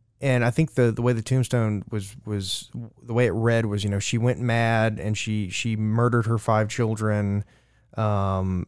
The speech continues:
and it, you know, that was, there wasn't much else on there. And so that we presume that the children are buried right there also. Upon doing further research, th-, it was actually, it was exactly what, uh, was written there. It was in the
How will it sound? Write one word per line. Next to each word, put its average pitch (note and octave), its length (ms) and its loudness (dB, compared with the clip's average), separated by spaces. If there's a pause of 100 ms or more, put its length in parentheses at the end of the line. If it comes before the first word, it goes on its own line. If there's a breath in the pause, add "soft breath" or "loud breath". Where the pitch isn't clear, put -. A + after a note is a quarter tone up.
and G#2 320 -2
it, G#2+ 180 -6 (220)
you B2+ 100 -2
know, G#2+ 120 0
that A2 160 0
was, G2 260 -4 (140)
there A#2+ 120 0
wasn't G#2+ 240 -2
much A2 180 -2
else G2 220 -2
on B2+ 200 4
there. G2+ 220 2
And G#2+ 200 -2
so A#2+ 180 2
that G#2 200 -4 (100)
we A#2+ 140 0
presume A#2+ 460 2
that A2 120 0
the G#2 80 -8
children C3 380 4
are G2+ 80 -2
buried F#2 340 -4
right F2 200 -4
there E2 180 0
also. D#3+ 420 4 (600 loud breath)
Upon F3 340 6
doing E3 280 10
further C3 340 4
research, G2+ 760 2 (480 loud breath)
th-, C#3 160 -4
it D3+ 140 6
was C#3+ 340 6
actually, A#2+ 720 4 (260)
it C#3+ 100 0
was A2+ 100 0
exactly B2 520 2
what, A2 400 2 (680)
uh, G#2+ 240 2
was G#2+ 160 0
written G3+ 180 6
there. A2 160 6
It G#2 60 4
was G#2 140 0
in A#2+ 140 4
the A2 440 0